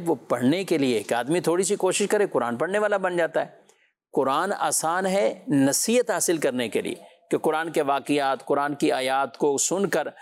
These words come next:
آدمی اگر چاہے تو وہ نصیحت حاصل کر سکتا ہے، لیکن اس کا ہرگز یہ مطلب نہیں ہے کہ قرآن سمجھنے کے لیے بھی آسان ہے اور اس کے لیے نہ آدمی حدیث کی طرف جائے نہ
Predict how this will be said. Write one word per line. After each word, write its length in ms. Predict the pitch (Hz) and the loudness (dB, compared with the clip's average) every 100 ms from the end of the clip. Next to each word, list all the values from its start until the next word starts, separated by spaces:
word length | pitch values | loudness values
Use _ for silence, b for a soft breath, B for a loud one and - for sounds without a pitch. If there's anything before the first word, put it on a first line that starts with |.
| B B B | B B B
آدمی 680 | 131 139 147 170 208 220 - - | -2 -2 0 0 2 0 -4 -4
اگر 240 | 156 180 147 - | -2 -2 -4 -6
چاہے 440 | - 165 175 220 | -2 0 0 0
تو 180 | 226 214 | 2 0
وہ 80 | 202 | 2
نصیحت 440 | 160 - 180 175 | 0 0 0 0
حاصل 260 | 151 147 165 | -2 -2 0
کر 140 | 196 | 0
سکتا 360 | 190 135 - 117 | 0 -4 -2 -4
ہے، 60 | - _ - B B B - | -4 _ -20 B B B -2
لیکن 360 | 127 165 208 | 0 0 -2
اس 160 | 196 - | -2 -2
کا 280 | 220 165 120 | -2 -2 -2
ہرگز 440 | 143 156 214 196 | -2 0 0 2
یہ 100 | 190 | 0
مطلب 400 | 165 143 139 143 | 0 -2 0 0
نہیں 280 | 123 123 147 | 0 0 0
ہے 100 | 190 | 0
کہ 140 | 185 156 | -2 -2
قرآن 600 | - 143 123 139 160 185 196 - - - - | 0 -2 0 0 0 0 -2 -6 -6 -4 -2
سمجھنے 440 | 143 135 190 233 | -2 0 0 0
کے 120 | 220 | 2
لیے 120 | 208 | 2
بھی 180 | 196 185 | 2 2
آسان 480 | - 135 - 143 143 | 0 0 -2 -2 -2
ہے 100 | 135 | -2
اور 300 | - - 151 | -4 -2 0
اس 140 | 156 | 0
کے 100 | - | 0
لیے 160 | 165 156 | 0 0
نہ 100 | 147 | 0
آدمی 360 | 147 139 147 143 | -2 0 0 0
حدیث 300 | 123 135 - | 2 0 2
کی 100 | 160 | 0
طرف 220 | 160 147 | 2 2
جائے 200 | 147 | 0
نہ 100 | 135 | 0